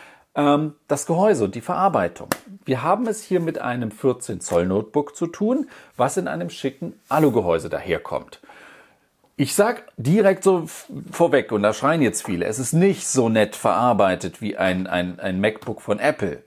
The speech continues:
aber die Dinger kosten ja mindestens das Doppelte. Für eine Windows-Kiste finde ich das echt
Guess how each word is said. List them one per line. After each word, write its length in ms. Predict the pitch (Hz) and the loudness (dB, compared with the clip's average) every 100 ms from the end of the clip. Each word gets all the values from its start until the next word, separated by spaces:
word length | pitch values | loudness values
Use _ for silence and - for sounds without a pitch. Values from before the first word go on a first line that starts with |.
| _ | _
aber 180 | 101 98 | 0 2
die 120 | 101 | 0
Dinger 220 | 107 117 | -2 -2
kosten 360 | 110 127 123 131 | 0 -2 0 -2
ja 60 | 117 | 0
mindestens 520 | 117 117 110 117 - | 0 -2 -6 -10 -2
das 220 | 139 - | -2 2
Doppelte. 500 | 175 170 90 - - - _ _ | 0 2 -4 -4 -12 -16 _ _
Für 260 | - 120 107 | -2 2 2
eine 440 | 92 98 92 87 | 0 -4 -8 -4
Windows-Kiste 1000 | 185 349 - 101 - - 80 - 202 254 - - - | -2 2 2 2 -4 -4 -4 2 2 0 -6 -20 -20
finde 400 | - - 107 92 | -4 0 0 -2
ich 160 | 101 - | -6 -4
das 300 | 147 139 - | -6 -6 -8
echt 380 | 139 127 - | -6 -6 -10